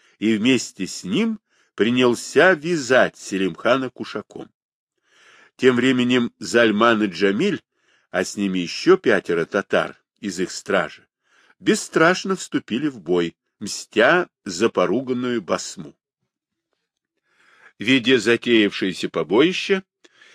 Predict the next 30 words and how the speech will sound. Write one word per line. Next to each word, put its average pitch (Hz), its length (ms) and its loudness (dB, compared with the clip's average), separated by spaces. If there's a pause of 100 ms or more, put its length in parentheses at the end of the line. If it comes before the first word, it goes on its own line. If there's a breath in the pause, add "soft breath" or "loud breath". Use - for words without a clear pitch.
(200 soft breath)
Иван 147 300 2
Васильевич 196 380 0
схватился 156 580 0
было 160 240 4
за 147 160 0
свой 160 380 0
меч 175 480 -2 (680)
и 104 80 -8
только 123 400 -4
теперь 127 480 0
обнаружил, 160 800 0
что - 260 -8
меча-то 156 720 -2
у 156 80 -2
него 135 300 -2
на 107 160 -2
поясе 143 680 -4 (100)
и 135 120 -8
нету. 78 480 -14 (920 soft breath)
В - 60 -16
следующий 147 640 2
миг 139 240 0
он 131 100 0
увидел, 127 460 0
как 113 240 2
Зальман, 113 600 0
стремясь 110 680 -4
прорваться 101 720 -2
к - 100 -20
нему, 104 400 -4